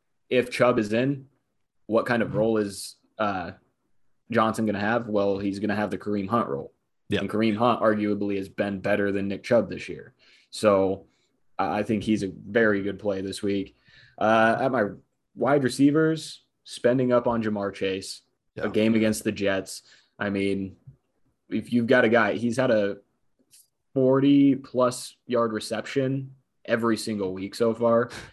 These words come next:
Speaker 1: And, I mean, that connection is great. I think he possibly gets two of those in a rout against the Jets.
Speaker 2: Oh, yeah.
Speaker 1: So that's,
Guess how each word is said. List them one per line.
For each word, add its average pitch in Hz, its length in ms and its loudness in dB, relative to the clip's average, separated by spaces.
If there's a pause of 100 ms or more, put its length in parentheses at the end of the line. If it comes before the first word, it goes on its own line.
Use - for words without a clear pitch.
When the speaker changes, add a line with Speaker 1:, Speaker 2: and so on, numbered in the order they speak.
(260)
Speaker 1:
And, 98 340 -2 (440)
I 104 80 -2
mean, 104 220 0
that 117 280 2
connection 107 520 -2
is 95 180 -2
great. 98 580 -2 (340)
I 98 80 0
think 104 520 -2
he - 160 -10
possibly 110 500 0
gets 92 200 -2
two 113 220 2
of 110 100 0
those 110 520 2
in 101 140 -6
a 98 200 -6
rout 98 560 -2
against 101 360 -6
the 85 80 -12
Jets. 98 680 -6 (100)
Speaker 2:
Oh, 95 100 -6
yeah. 78 180 -6
Speaker 1:
So - 220 -8 (280)
that's, 113 380 2